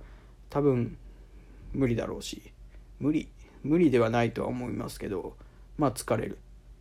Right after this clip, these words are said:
で、どっかで諦める。俺には無理だって。まあ、まあ、今もそうですよね、ほぼ。<laughs> 今も諦めとんな。な、とりあえずやってみるってこともできないし、それに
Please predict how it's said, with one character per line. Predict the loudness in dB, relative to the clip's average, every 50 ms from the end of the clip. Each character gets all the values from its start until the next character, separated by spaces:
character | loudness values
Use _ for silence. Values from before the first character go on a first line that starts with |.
| -8 -4
で、 | -2 0
ど | 2 0
っ | 0
か | 0 -2 -2
で | -2
諦 | -4 -4 -4 -2 -2 0 0
め | -2 -4
る。 | -8 -10 -14 -18 -20 -20 -20 -20 -20 -20 -20 -20 -20 -20 -20 -20 -20 -20 -20 -20 -20 -20 -8 -2
俺 | 0 2 2 4
に | 4 4
は | 4
無 | 4 2 2
理 | 2 0
だ | 0 -2 -6
っ |
て。 | -8 -12 -16 -18 -18 -18 -20 -20 -20 -20 -20 -20 -20 -20 -20 -20 -20 -20 -20 -20 -20 -8 -2
ま | 0 0 0 0 0 -2 -4 -8
あ、 | -12 -16 -16 -18 -18 -18 -18 -20 -20 -18 -6
ま | 0 2 4 4
あ、 |
今 | 6 6 6 6
も | 6 4 4
そ | 4 4 4
う | 4
で | 2 -2
す | -6 -6
よ | -6 -6
ね、 | -8
ほ | -8 -8 -8 -8
ぼ。 | -8 -10 -12 -14 -18 -18 -12 -10 0 0 2 6 8 6 8 8 4 2 2
<laughs> | -2 -10 -18 -18 -16 -16 -14 -14 -14 -14 -16 -16 -16 -18 -20 -20 -20 -10 -6
今 | -4 -2
も | 0 0 -2 -2
諦 | -2 -2 0 0
め | 0 -2
と | -4 -6
ん | -8 -8 -10 -12 -12 -14 -18 -20 -20 -20 -20 -20 -20 -20 -18 -14 -10
な。 | -6 -6
な、 | -4
と | -2 -2 0
り | 2 4 4
あ | 4
え | 4
ず | 2 2
や | 0 0
っ | 0
て | -2 -4 -4
み | -2 0
る | 0 -2
っ | -2
て | -2 -4 -4
こ | -2 -2
と | -2 0
も | 0 0
で | 0 0
き | 0 0
な | 0 0 -2
い | -2
し、 | -4 -6 -8 -8 -8 -10 -12 -16 -20 -20 -20 -20 -20 -20 -20 -20 -20 -20 -20 -20 -20 -20 -20 -20 -20 -20 -20 -20
そ | -6 -4 -2 0
れ | 0 0
に | 2 0 0 0 -2 -4